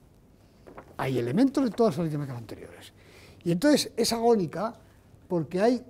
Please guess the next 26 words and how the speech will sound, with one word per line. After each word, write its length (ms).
una 340
pugna, 440
hay 200
una 340
lucha, 460
en 100
el 60
sentido 240
estricto 380
del 120
término. 400
Hay 260
dinámicas 720
que 100
se 80
encuentran 640
y 60
a 60
ver 180
cuál 360
tiene 180
más 180
potencia 500
para 240
predominar. 520
Entonces, 520